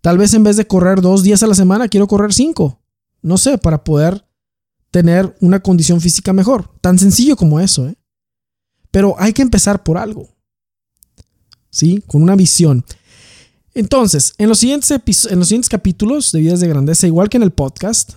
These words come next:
vamos a estar hablando de estos temas y estas preguntas y vamos a estar tocando cada una de las áreas.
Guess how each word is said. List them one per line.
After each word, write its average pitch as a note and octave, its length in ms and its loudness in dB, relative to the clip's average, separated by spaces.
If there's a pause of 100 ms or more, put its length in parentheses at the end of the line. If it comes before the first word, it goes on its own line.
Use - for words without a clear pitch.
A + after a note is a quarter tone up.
(160)
vamos G3+ 200 0
a - 20 -4
estar A#3 120 0
hablando A3 280 0
de - 20 0
estos G3+ 220 -6
temas D#3 440 0
y D3 80 -6
estas - 220 -4
preguntas F3+ 600 0 (160)
y F#3 140 0
vamos A3 240 2
a A3+ 40 2
estar G3+ 220 -2
tocando F3 360 0
cada C#3 160 -2
una C#3 120 0
de C3+ 40 -2
las C#3 160 -2
áreas. - 420 -10